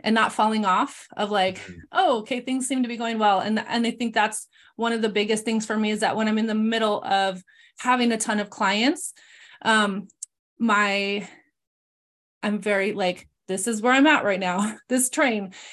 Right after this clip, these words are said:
Speaker 1: And so the, the train of finding new clients at the same time of having current clients has been the one thing that kind of,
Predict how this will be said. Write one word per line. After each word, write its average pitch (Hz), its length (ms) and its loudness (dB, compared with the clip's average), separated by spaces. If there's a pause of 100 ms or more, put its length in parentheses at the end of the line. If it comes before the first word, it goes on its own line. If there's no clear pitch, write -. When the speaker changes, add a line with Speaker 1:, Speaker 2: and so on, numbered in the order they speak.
(140)
Speaker 1:
And 240 180 2
so 226 220 2
the, 214 280 0
the 208 140 -2
train 233 380 2
of 214 300 2 (300)
finding 233 360 2
new 254 160 6
clients 233 460 0
at 220 240 2
the 226 80 -4
same 208 280 -6
time 220 240 -2
of 214 100 -4
having 208 380 -2
current 208 300 -4
clients 233 400 0
has 214 160 -4
been 214 220 2
the 202 100 0
one 214 320 -2
thing 233 200 -2
that - 180 -2
kind 214 260 -4
of, 190 240 0